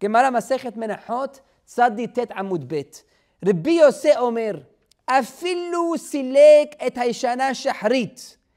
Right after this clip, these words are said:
וסידר את החדשה ערבית, אין בכך כלום. إذا بالصبح قام الخبز وبدلوا بالمساء بخبز تاني، ومن الصبح لليل ما عليه خبز الطاولة، ما فيها شي.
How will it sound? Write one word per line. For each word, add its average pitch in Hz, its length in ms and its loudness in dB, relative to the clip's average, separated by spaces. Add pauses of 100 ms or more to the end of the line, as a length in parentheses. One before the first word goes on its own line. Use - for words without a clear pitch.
(320)
וסידר 277 720 6
את 285 120 0
החדשה 240 520 -2
ערבית, 226 800 -4 (400)
אין 415 320 -4
בכך 349 600 -2
כלום. 302 540 -8 (640)
إذا 359 240 4
بالصبح 359 580 2
قام 370 320 0
الخبز 349 800 -4 (520)
وبدلوا 359 840 4
بالمساء 349 720 0
بخبز 359 420 -6
تاني، 285 500 -4 (240)
ومن 320 240 0
الصبح 427 500 -2
لليل 349 760 2 (160)
ما 285 160 4
عليه 339 340 4
خبز 302 400 -2
الطاولة، 302 540 2
ما 403 360 -6
فيها 415 240 -4
شي. 320 400 -10